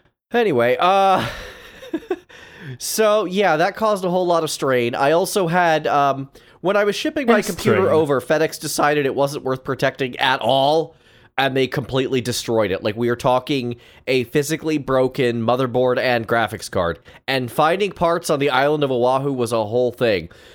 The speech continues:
Speaker 1: So I wanna give a big shout out to P C Gamers Hawaii, the only parts store on the island who also happened to be employed by really, really cool people. So those
Speaker 2: You've
Speaker 1: guys are
Speaker 2: shared some
Speaker 1: great.
Speaker 2: photos of the place. That place looks amazing.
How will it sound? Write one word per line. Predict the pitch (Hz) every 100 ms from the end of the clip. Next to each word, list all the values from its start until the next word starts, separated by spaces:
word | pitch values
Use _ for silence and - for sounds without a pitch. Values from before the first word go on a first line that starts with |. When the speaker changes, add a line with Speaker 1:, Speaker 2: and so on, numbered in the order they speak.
| -
Speaker 1:
So | -
I | 180
wanna | 302 196
give | 226 196
a | - 151
big | 139 160 170
shout | - 185 165
out | 165
to | -
P | - 156
C | 151 160
Gamers | 143 151 147
Hawaii, | 143 127 117 123 131 131
the | 120 -
only | 117 123 135
parts | 127 131 131
store | 135 123
on |
the | 113
island | 95 117 127
who | 113
also | 104 110 123
happened | 117 117 110
to | 101
be | 110 107 - _ - -
employed | 117 101 107 110
by | 104
really, | 95 90 107 107 101
really | 104 107 107
cool | 107
people. | 104 110 107 127 131 - - -
So | - 120 98 -
those | 135
Speaker 2:
You've | 208
Speaker 1:
guys | 110
are |
Speaker 2:
shared | 107 151
some | - 139
Speaker 1:
great. | 120
Speaker 2:
photos | 151 135 127 113
of | 113
the | -
place. | 101 - 110 101
That | - 123 -
place | 131 113 98 -
looks | 101 -
amazing. | 92 85 87 92 92 - 82 82